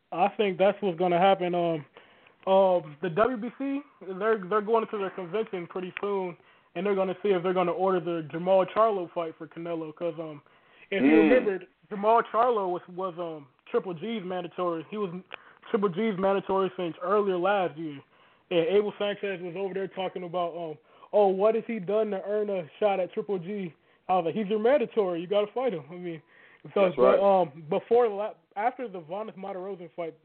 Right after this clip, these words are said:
Speaker 1: the W B C came out and they said that if, um, um, that if Triple G didn't fight Canelo, they have to fight, um, Charlo. So I'm, I'm looking to see if they're gonna make, um, Canelo fight Charlo, or if he, or if Canelo's gonna go in a different direction.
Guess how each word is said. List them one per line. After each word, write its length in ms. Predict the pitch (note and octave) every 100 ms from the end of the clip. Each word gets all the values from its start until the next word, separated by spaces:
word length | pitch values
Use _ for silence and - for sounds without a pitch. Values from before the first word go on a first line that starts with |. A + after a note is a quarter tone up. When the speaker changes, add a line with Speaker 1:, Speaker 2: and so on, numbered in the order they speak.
| D#3+
Speaker 1:
the 60 |
W 240 | D#3 F#3+ F#3+
B 120 | F#3
C 100 | G#3
came 240 | G3 - F3
out 180 | E3 D3
and 100 | F3
they 100 | F3+
said 180 | F#3 F3
that 180 | E3 E3+ E3+
if, 140 | -
um, 260 | E3+ D#3+ C#3+ _ _ _ _ _ _ _ _ _ F3
um, 580 | F#3 F#3 F3 E3+ D#3+ D#3+
that 200 | F3 E3+
if 160 | E3+ - -
Triple 220 | A#3+ A3
G 160 | F#3+ A3+
didn't 220 | A3 G3+
fight 180 | G3+ F#3+
Canelo, 480 | G3 G#3 G#3+ F3 D#3+ _
they 100 | F3+
have 220 | E3 F#3+
to 80 | F#3
fight, 260 | - E3+ E3
um, 180 | E3+ D#3+ D3
Charlo. 400 | G3 G3+ E3 D3 - _ _ _ _
So 100 | -
I'm, 320 | E3 G3 G#3 E3 D3+ - _ _ _ _ - _ _
I'm 160 | F#3 A3
looking 240 | A#3 A3+
to 60 | G3+ -
see 60 |
if 180 | G#3 F3
they're 100 | G3+
gonna 200 | G3 F#3
make, 260 | F3+ F#3 F3+
um, 320 | F3 E3 D3 -
Canelo 320 | F#3 G3+ G3
fight 200 | G3 E3 -
Charlo, 420 | G3 A3+ A#3+ B3
or 220 | - F#3
if 80 | E3+ -
he, 300 | G#3 G3+ F#3 _ _
or 200 | F#3 F3
if 60 | E3+ -
Canelo's 340 | F#3+ G3 F3+
gonna 160 | F3 E3
go 140 | E3+
in 40 |
a 40 | D#3
different 220 | F3 E3
direction. 340 | D#3+ D#3 -